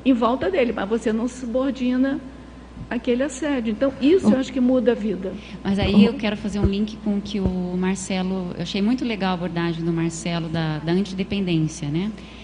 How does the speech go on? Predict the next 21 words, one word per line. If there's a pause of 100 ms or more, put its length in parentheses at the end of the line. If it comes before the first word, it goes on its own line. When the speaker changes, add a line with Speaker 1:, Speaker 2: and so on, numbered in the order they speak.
(140)
Speaker 2:
Eu
penso
que
na
evolução,
alguns,
alguns
traços,
algumas,
alguns
tipos
de
superações
são,
vamos
dizer
assim, (220)
são
esses
mega
cliques.